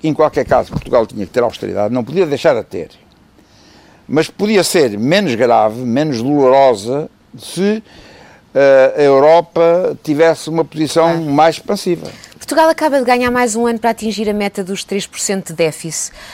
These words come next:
Speaker 2: Eh, é suficiente? Ganha-se alguma coisa com mais este ano?
Speaker 1: Bem, eh, pelo menos não temos que tomar medidas tão drásticas imediatamente. Agora, põe-se o problema de saber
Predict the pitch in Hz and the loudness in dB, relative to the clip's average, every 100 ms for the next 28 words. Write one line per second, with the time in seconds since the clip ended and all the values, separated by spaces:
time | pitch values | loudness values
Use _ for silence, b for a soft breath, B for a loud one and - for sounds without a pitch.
0 | B B B - - 269 349 - 320 - | B B B -6 -2 0 0 -2 -4 -6
1 | - 185 160 - 240 254 247 254 240 233 | -2 -2 -4 -2 -2 -2 -2 0 0 -2
2 | 220 233 202 220 220 214 214 185 190 - | -2 -4 -4 -6 -4 -2 -2 -4 -8 -6
3 | 135 135 - _ _ _ _ _ _ _ | -8 -10 -20 _ _ _ _ _ _ _
4 | _ _ _ _ _ 180 240 - _ _ | _ _ _ _ _ -2 -2 -2 _ _
5 | - - 92 90 - - _ _ _ _ | -8 -4 -2 -4 -6 -12 _ _ _ _
6 | _ _ _ _ - 87 90 92 104 - | _ _ _ _ -8 -6 -6 -6 -8 -12
7 | - - _ B B B B B - 170 | -14 -16 _ B B B B B -20 -10
8 | 107 107 101 87 107 - - 104 107 107 | -6 -4 -4 -6 -8 -10 -6 0 0 0
9 | 110 110 95 107 101 107 - - _ _ | -4 -6 -4 -4 -2 -4 -8 -18 _ _
10 | 98 98 98 101 - 117 - 90 95 95 | -10 -6 -4 -4 -4 -12 -10 -8 -10 -8
11 | 98 95 131 87 92 _ - _ B B | -8 -8 -12 -12 -14 _ -20 _ B B
12 | B B B B B _ 143 131 131 117 | B B B B B _ -2 2 4 2
13 | 107 104 - _ _ - - - - - | 2 -4 -10 _ _ -20 -20 -20 -14 -6
14 | 135 - 123 120 147 135 139 131 151 160 | -6 -4 -6 -4 -4 -6 -6 -2 -2 -2